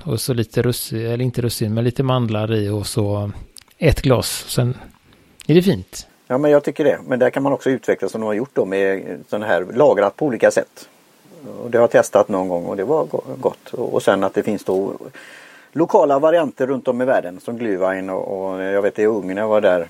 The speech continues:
Speaker 2: på ett, så var det någon speciell variant också. Det var ju väldigt värmande. Vi har ju pratat om det, vad det här kan passa till. Om man är ute eller annat.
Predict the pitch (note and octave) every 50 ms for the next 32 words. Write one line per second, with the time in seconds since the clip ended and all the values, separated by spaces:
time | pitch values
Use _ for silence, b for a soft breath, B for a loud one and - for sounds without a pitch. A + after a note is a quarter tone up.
0 | - - G2 G2 - _ - - - - B B B B B - C3+ - - -
1 | G#2 G2+ G2 F#2+ F#2 F#2+ F#2+ F#2+ F#2+ F#2 F#2 F#2 F2+ F2+ F#2 F#2+ F#2+ G#2+ G#2 F#2+
2 | - - G2+ - A2+ F2+ F2+ F2+ F#2 F#2 G2 F#2+ F2+ - - F#2+ - - A#2 G#2+
3 | A2 C3+ C#3+ D3+ D#3+ C#3+ A2 F#2+ G2 A#2+ C3 C3 A2 F#2 E2+ F2 G2 G#2 A#2+ B2
4 | C3 B2+ - C3+ - - B2+ D3 D3+ C#3 D#2+ - F2 F#2+ F#2+ G2+ G2+ G2+ - -
5 | G2 G2 - A2 - - - G#2 - - D#2 - - - b b b b b b
6 | - A2 - G2 F#2+ F#2+ G2 G2+ G2 - - - F2 E2 E2+ E2+ F2+ F2 F2+ F2
7 | E2+ E2+ D#2 - - - - -